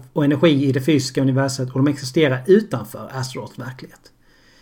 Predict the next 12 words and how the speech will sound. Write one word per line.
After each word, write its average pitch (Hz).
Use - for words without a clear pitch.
Endast 170
de 156
starkaste 175
av 180
dem 131
kan 135
manifestera 135
sig 127
i -
det 127
fysiska 127
universet 123